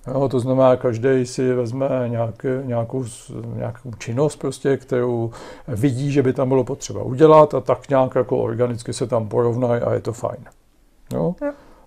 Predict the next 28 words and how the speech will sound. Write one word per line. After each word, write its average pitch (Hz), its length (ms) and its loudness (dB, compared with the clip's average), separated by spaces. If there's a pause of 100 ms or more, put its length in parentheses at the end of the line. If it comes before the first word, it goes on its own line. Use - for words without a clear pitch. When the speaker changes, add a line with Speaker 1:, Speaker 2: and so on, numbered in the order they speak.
Speaker 1:
No, 139 160 4 (600)
<laughs> 117 680 -2
průšvih 147 360 2
nastává 143 400 8
v 151 100 4
okamžiku, 143 460 0
kdy 147 100 -2
máš 143 220 0
kamarádů 131 480 2
sto. - 280 -6 (1080)
Speaker 2:
To 311 60 -4
je 294 120 0
dobrý, 185 400 -2
že 180 100 -6
jich 175 180 -8
máš 165 240 -14
tolik. 196 360 -8 (520)
Speaker 1:
Eh, 113 260 -6 (420)
je 113 180 0
to 180 120 0
skvělý, 117 600 0 (220)
<laughs> - 220 -18
ale 127 260 4
když 135 200 0
je 160 60 4
vypustíš 160 500 0
na 135 140 4
zahradu, 127 720 4